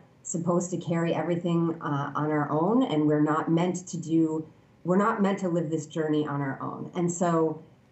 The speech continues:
having an advocate not only is, it's beneficial for both parties. It's, it's helpful to me as the mentee because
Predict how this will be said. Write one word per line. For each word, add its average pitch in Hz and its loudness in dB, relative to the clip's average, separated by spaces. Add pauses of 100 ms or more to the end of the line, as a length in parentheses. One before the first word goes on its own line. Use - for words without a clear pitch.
having 247 2
an 196 2
advocate 196 -2
not 180 0
only 180 0
is, 156 -4
it's 170 -4
beneficial 233 0
for 214 -2
both 208 0
parties. - -8
It's, 175 -8
it's - -12
helpful 190 -2
to 185 -8
me 170 2
as 165 -2
the 160 -4
mentee 156 -2
because 151 -2